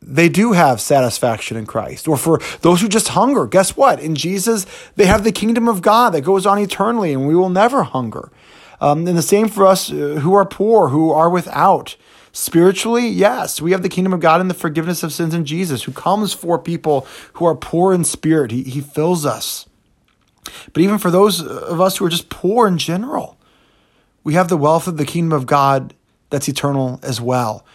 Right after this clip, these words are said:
So it's really both the physical and the spiritual. He, he comes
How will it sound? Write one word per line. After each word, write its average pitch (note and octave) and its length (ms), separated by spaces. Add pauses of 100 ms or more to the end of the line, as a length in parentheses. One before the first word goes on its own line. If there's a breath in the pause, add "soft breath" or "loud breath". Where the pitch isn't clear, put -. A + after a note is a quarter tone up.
(280 soft breath)
So G3+ 120
it's G3 140
really B3 140
both G#3 340
the G3+ 80
physical A3 580
and A#3 280
the C4 80
spiritual. B2 580
He, F#3+ 220
he F#3 100
comes A3+ 420